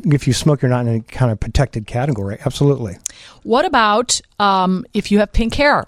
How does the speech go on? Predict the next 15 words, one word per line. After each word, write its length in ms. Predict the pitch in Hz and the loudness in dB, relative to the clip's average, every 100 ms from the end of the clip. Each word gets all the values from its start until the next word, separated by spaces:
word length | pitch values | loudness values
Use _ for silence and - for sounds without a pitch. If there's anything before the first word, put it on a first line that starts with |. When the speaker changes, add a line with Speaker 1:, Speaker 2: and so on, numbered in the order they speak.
| - | 0
Speaker 2:
or 200 | 196 185 | 2 4
a 40 | |
nose 240 | 226 285 196 | 4 2 0
ring 220 | 175 - - | -4 -2 0
or 80 | |
a 40 | 180 | 0
tattoo 500 | - 208 - 277 - - _ - | 2 0 2 0 -2 -10 _ -20
Speaker 1:
<laughs> 340 | - _ - | -20 _ -2
Speaker 2:
or, 520 | 196 196 190 185 185 196 208 - | 2 4 4 2 0 -4 -6 0
yeah, 160 | 269 - - 240 | 0 -2 -8 -4
any 160 | 269 | -2
of 80 | 208 | -2
those 180 | 170 - | -4 -4
things? 400 | 185 - - - | -8 -6 -8 -4
Speaker 1:
Uh, 400 | 143 139 139 143 | 2 2 4 2